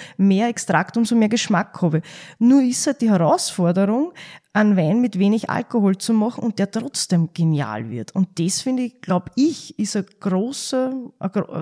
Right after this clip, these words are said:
also ein großer Trend, Weine zu machen mit, äh, wenig Alkohol, dass ich sag, ich einen Gesundheitsfaktor mit wenig, äh, was ich dazugebe, äh, mit einem guten ökologischen Fußabdruck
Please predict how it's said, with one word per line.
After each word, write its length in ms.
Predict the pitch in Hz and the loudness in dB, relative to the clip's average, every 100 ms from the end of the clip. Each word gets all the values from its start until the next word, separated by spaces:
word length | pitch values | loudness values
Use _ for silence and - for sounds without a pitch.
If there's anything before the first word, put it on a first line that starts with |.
| - | -6
also 220 | 202 190 | -4 -2
ein 60 | 185 | 0
großer 400 | 190 233 - 208 | 0 0 -2 -2
Trend, 380 | 175 170 254 - - - - - | 2 2 2 -2 -12 -18 -20 -2
Weine 380 | 165 147 208 277 | 0 2 0 -2
zu 180 | - 220 | 0 4
machen 560 | 175 104 - 285 269 | 4 2 -4 -2 0
mit, 300 | 233 214 - - - - _ - | 0 -2 -6 -20 -20 -20 _ 0
äh, 60 | 196 185 170 | 2 4 4
wenig 320 | 202 269 240 | 2 2 -2
Alkohol, 540 | 156 202 254 254 254 | -2 -2 -4 -2 -2
dass 160 | 226 208 | -2 -2
ich 100 | 214 | -2
sag, 200 | 220 208 | -2 -2
ich 200 | 208 196 - | -2 -2 -2
einen 100 | 190 | -2
Gesundheitsfaktor 880 | 185 - 269 285 269 - 226 - 208 | 0 0 0 0 -2 -4 -6 -4 -2
mit 220 | 190 180 | -2 0
wenig, 400 | 190 247 247 - - | -2 -2 -4 -8 -4
äh, 240 | 202 196 | -2 0
was 140 | 202 | -2
ich 80 | 214 | -2
dazugebe, 680 | 202 - - 240 247 247 240 - - - - | -4 -4 -2 -2 0 -2 -4 -12 -20 -20 -2
äh, 300 | 196 190 196 | 2 4 6
mit 180 | 208 214 | 6 4
einem 160 | 208 208 | 4 2
guten 320 | 269 294 247 | 0 0 0
ökologischen 640 | 233 240 214 208 214 226 | 0 2 2 0 -2 -2
Fußabdruck 840 | 214 247 254 247 - - 233 208 | -2 -4 -4 -4 -4 -4 -4 -4